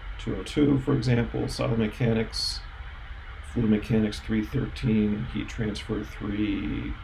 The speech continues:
twenty-three. So that's what you're doing in those courses. You're looking at a particular physical system, applying the appropriate physical laws and models to get the governing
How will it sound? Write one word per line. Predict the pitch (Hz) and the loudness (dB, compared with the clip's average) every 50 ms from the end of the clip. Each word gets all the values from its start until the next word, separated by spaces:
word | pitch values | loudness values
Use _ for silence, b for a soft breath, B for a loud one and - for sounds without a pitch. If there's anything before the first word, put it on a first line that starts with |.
| - - - - - - - - - - - - - - - - - | -12 -12 -12 -12 -12 -12 -12 -12 -12 -12 -10 -12 -12 -12 -10 -8 -4
twenty-three. | - 107 107 104 - - - - 110 107 110 107 107 107 107 107 104 - - - - - - - - - - - - - - - - - - - - - B B B B B B - - | 0 2 2 2 2 0 -4 -4 0 4 6 8 8 8 6 4 2 -4 -10 -10 -10 -10 -12 -12 -12 -12 -12 -12 -10 -10 -10 -10 -10 -10 -10 -10 -10 -10 B B B B B B -8 -4
So | - - | 2 6
that's | - 139 131 - | 6 6 6 6
what | 131 - | 6 6
you're | 104 117 | 6 6
doing | 110 104 104 95 98 98 95 | 4 6 4 4 4 2 0
in | 92 92 | 0 0
those | 90 87 87 87 - - - - - - - - - | 0 0 0 -2 -2 -4 -6 -6 -8 -10 -10 -10 -8
courses. | 113 - - - - - 107 - | -6 -4 -4 -4 -6 -6 -4 -2
You're | 95 92 92 90 90 92 - - - - - - - - - - - - - - - - - - | 0 2 2 2 2 0 -4 -10 -12 -12 -12 -12 -10 -10 -10 -10 -10 -10 -10 -10 -10 -8 -2 2
looking | 113 107 - 123 113 107 | 2 2 4 6 6 6
at | 104 | 6
a | 107 | 4
particular | - 107 104 - 113 - - 113 107 107 | 2 0 -2 0 0 2 4 6 6 6
physical | 104 - 110 104 - 107 107 117 113 | 6 4 0 0 0 0 0 0 0
system, | - - - - - - - - - - - - - - - - - - - - - - - - | -2 -2 -4 -4 -2 -4 -4 -4 -4 -8 -8 -10 -12 -10 -10 -10 -10 -10 -12 -10 -12 -12 -12 -10
applying | - - - 95 92 107 107 101 104 101 | -10 -8 -4 -2 0 2 4 4 4 2
the | 98 101 | 2 0
appropriate | 98 - - 110 101 - - 107 107 107 104 - - - - - - - - - - - - - | -2 0 0 0 0 2 4 6 8 8 8 6 2 -10 -12 -10 -10 -10 -10 -10 -10 -10 -6 -2
physical | - 104 101 113 110 104 101 | 0 0 2 2 2 2 2
laws | 101 101 98 101 101 101 110 113 | 2 2 2 2 2 2 2 2
and | 110 104 | 2 2
models | 98 95 131 - 90 - - - - - - - - - - - | 2 0 -2 -4 -4 -6 -6 -6 -6 -8 -8 -8 -10 -8 -8 -6
to | - - | -6 -4
get | - 87 92 90 - - | 0 2 2 2 2 0
the | - - | -2 0
governing | 92 90 90 90 90 90 87 85 | 2 2 2 2 0 -2 -2 -4